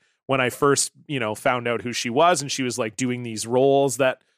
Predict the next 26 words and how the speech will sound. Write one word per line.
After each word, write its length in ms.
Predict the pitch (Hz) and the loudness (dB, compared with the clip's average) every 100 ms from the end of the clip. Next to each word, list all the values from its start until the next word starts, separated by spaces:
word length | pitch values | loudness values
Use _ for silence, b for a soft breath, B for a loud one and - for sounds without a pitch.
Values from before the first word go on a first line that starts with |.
| _ - | _ 0
were 100 | 143 | 0
cool, 480 | - 156 143 143 135 | 2 4 6 4 2
and 120 | 113 | 0
she 200 | - 147 | -2 0
seemed 340 | - 143 135 - | 0 0 -2 -2
kinda 200 | 131 127 | -2 -2
cool. 540 | - 135 123 120 113 _ _ _ _ | 0 2 4 2 0 _ _ _ _
Um, 640 | 104 98 104 101 98 95 90 _ _ _ _ - | -12 -8 -6 -8 -10 -16 -20 _ _ _ _ -16
and 240 | 98 98 | -14 -12
then 160 | 98 101 | -10 -10
it 160 | 95 - | -12 -10
turned 300 | 113 104 98 | -10 -8 -6
out 220 | 92 - | -8 -8
that 180 | 90 - | -10 -10
she 180 | 98 | -10
was, 280 | 90 85 - - - | -10 -6 -6 -8 -10
she's 260 | - 98 | -10 -10
very 260 | 90 95 92 | -12 -12 -12
much 280 | 95 87 - | -14 -12 -12
not 260 | 95 82 - _ | -12 -14 -18 _
cool 280 | - 82 80 | -18 -16 -14
at 40 | 76 | -14
all 260 | 76 76 B B | -14 -14 B B
<laughs> 120 | - | -20
and 180 | - - | -20 -12
sucks 460 | - 76 - - | -12 -12 -16 -14